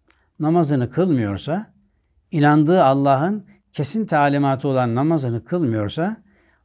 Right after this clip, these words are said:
o zaman şöyle düşünmesi lazım. Allah Allah, ben Allah'a inandığım halde kainatın sahibi olduğuna ve yerlerin ve göklerin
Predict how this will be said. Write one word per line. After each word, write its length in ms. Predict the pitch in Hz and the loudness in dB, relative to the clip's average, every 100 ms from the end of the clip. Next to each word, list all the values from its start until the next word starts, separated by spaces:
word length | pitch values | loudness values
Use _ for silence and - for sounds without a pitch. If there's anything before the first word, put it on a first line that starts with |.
| - | -8
o 100 | 214 | -2
zaman 240 | 233 214 | 0 0
şöyle 400 | 175 - 185 208 | 0 0 0 2
düşünmesi 500 | 143 117 131 123 110 | -2 -2 -2 -2 -2
lazım. 420 | 117 113 104 104 - | -4 -4 -4 -8 -10
Allah 340 | 160 175 151 120 | -8 -4 -2 -2
Allah, 360 | 107 101 90 _ _ _ - | -4 -8 -10 _ _ _ -6
ben 120 | 190 | -2
Allah'a 400 | 185 156 165 185 | 2 2 2 2
inandığım 520 | 170 160 156 156 180 | 2 0 0 0 0
halde 540 | 160 135 120 120 110 - _ _ - | 2 2 0 -2 -6 -8 _ _ -4
kainatın 640 | 139 143 151 156 202 202 | 0 0 0 0 -2 -4
sahibi 440 | - 160 147 170 | 0 0 2 2
olduğuna 680 | 170 147 135 135 131 117 - _ _ _ _ 170 | 2 0 0 0 0 -2 -6 _ _ _ _ -2
ve 420 | 151 180 175 175 _ _ | 2 2 0 -8 _ _
yerlerin 640 | 165 143 147 147 160 214 175 | -2 2 4 4 2 2 2
ve 100 | 147 | 2
göklerin 800 | 143 156 165 165 185 135 - | 2 0 0 0 0 -2 -6